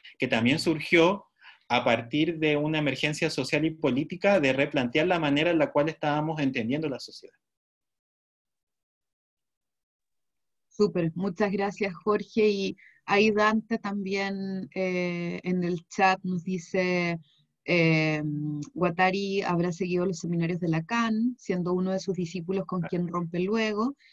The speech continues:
Speaker 2: Deleuze estaba formado en filosofía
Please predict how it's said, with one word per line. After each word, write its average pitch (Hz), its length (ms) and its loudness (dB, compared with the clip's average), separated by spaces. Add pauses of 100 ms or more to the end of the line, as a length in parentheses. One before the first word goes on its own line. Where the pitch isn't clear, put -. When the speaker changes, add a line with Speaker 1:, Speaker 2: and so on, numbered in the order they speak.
(300)
Speaker 2:
Deleuze 190 600 2
estaba 180 600 0
formado 165 380 0
en 165 80 0
filosofía 233 720 -2